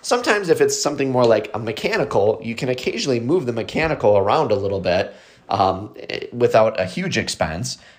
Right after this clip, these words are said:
but the beams you really can't work around. So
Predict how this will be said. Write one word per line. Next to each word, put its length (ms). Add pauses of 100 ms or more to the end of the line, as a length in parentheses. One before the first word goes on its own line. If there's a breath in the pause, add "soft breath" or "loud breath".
(100)
but 420
the 60
beams 380
you 60
really 180
can't 400
work 260
around. 400
So 340